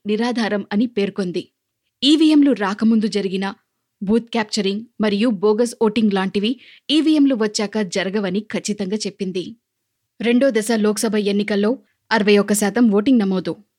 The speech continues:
పదమూడు రాష్ట్రాలు మరియు కేంద్రపాలిత ప్రాంతాలలో తాజా నివేదిక ప్రకారం ఎనభై ఎనిమిది లోక్సభ నియోజకవర్గాల్లో సుమారు అరవై ఒక్క శాతం ఓటింగ్ నమోదైంది. వాస్తవానికి ఎనభై తొమ్మిది లోక్సభ నియోజకవర్గాలకు పోలింగ్ జరగాల్సిన ఉంది.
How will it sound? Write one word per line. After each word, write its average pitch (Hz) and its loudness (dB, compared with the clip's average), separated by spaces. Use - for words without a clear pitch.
పదమూడు 220 2
రాష్ట్రాలు 208 -2
మరియు 208 -2
కేంద్రపాలిత 226 -4
ప్రాంతాలలో 196 -4
తాజా 262 0
నివేదిక 214 2
ప్రకారం 202 -4
ఎనభై 226 0
ఎనిమిది 220 -2
లోక్సభ 240 0
నియోజకవర్గాల్లో 196 -2
సుమారు 220 -2
అరవై 214 -2
ఒక్క 247 -4
శాతం 214 -4
ఓటింగ్ 196 -4
నమోదైంది. 180 -6
వాస్తవానికి 196 -4
ఎనభై 247 0
తొమ్మిది 269 0
లోక్సభ 254 -2
నియోజకవర్గాలకు 202 -4
పోలింగ్ 262 0
జరగాల్సిన 208 -2
ఉంది. 185 -6